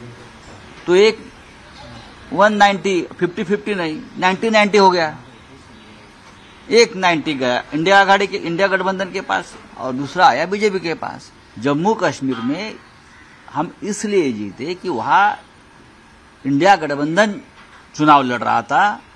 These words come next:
उमर अब्दुल्ला जी के या डॉक्टर फारूक अब्दुल्ला जी के नेतृत्व में, इंडिया आघाड़ी का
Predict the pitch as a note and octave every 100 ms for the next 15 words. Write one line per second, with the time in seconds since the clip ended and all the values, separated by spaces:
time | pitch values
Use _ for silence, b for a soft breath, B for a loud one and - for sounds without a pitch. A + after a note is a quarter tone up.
0 | _ _ _ - C3+ C#3 - B2 A#2+ C#3
1 | C#3 C3 B2+ B2 F3 A3+ - _ _ _
2 | - C#3+ A2+ B2 - C#3+ - E3 E3+ A#2+
3 | A2+ B2+ B2+ A#2+ B2+ F#3+ G3+ F3+ - G3+
4 | G#3 G2+ C#2 - - - _ - - C3+
5 | D#3 G3 F3 C#3 C3 A#2 E3